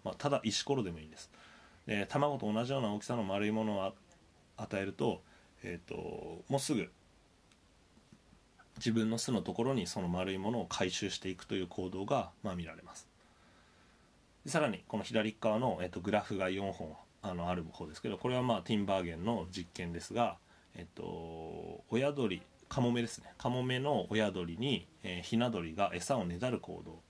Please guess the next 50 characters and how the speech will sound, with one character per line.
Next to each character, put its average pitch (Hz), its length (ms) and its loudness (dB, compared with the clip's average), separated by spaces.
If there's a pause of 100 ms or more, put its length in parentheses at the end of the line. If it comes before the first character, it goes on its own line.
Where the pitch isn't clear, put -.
(160)
ま 120 80 -4
あ、 - 20 -14
こ 131 120 -2
れ 131 100 2
に 123 80 0
着 113 240 -2
目 107 260 0
し - 120 -8
て、 127 240 0 (340)
え 98 120 -2
ー、 - 40 -8
カ - 140 0
モ 127 100 2
メ 131 160 2
の、 120 200 2 (140)
ま 117 100 2
あ、 - 60 0
種 123 120 2
類 98 180 2 (160)
に 98 120 -2
よ 90 100 -2
っ - 20 -16
て - 160 -2
は、 98 160 4
そ - 140 -6
の、 80 720 -6 (140)
く - 80 -12
ち 131 100 -2
ば 135 80 4
し 143 80 -2
の 131 100 0
と 131 100 -4
こ 127 80 2
ろ 107 60 2
に 85 100 -8
赤 120 260 2
い、 92 160 -2 (240)
え 95 100 -10
ー、 87 40 -10 (360)
丸 107 220 2
い 104 60 0
点 131 300 2
が 110 180 2 (340)
あ 98 80 0
り 82 80 -4
ま - 100 -14
す。 - 160 -14 (800)
で、 - 160 -6
こ - 320 -2
の 160 260 2